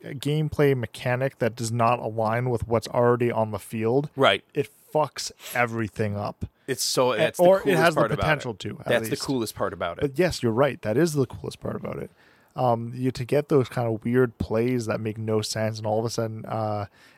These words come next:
Speaker 1: everyone's like, "Oh, this ga-, character shit, this character shit, this character shit," and then the, one of the professionals come around, around, and they're like, "Is it though?" And they find some weird way to make a character that made no sense up to that point into, like, one of the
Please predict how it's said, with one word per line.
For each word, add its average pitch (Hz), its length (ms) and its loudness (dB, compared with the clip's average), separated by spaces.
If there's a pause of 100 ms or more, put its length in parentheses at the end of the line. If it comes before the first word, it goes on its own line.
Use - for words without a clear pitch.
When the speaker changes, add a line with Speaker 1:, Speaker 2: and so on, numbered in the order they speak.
Speaker 1:
everyone's 117 380 -2
like, 107 200 2
"Oh, 123 160 4
this 110 200 -2
ga-, 117 240 -4
character 110 340 -4
shit, 127 320 0
this - 140 -12
character 113 260 -4
shit, - 280 -4
this - 120 -12
character 113 240 -6
shit," 117 260 -2
and 117 120 -4
then 120 180 -2
the, 110 80 0 (100)
one 135 360 0
of 165 60 0
the 156 60 2
professionals 143 600 0
come 120 200 -4
around, 110 540 -2
around, 113 360 -2
and 120 80 -10
they're 117 100 -4
like, 110 220 -4 (280)
"Is 165 160 2
it 214 140 0
though?" 226 300 2 (460)
And 147 120 0
they 147 80 4
find 175 460 2
some 127 360 -4
weird 156 520 2
way 143 340 6
to 131 80 -2
make 120 260 -6
a - 40 -20
character 135 360 0
that 113 140 -2
made 107 220 -6
no 117 400 4
sense 151 480 2
up 120 120 -2
to - 120 -10
that 113 240 -2
point 113 320 -4
into, 123 280 2
like, 110 220 4
one 113 200 0
of 117 100 -2
the 107 160 -6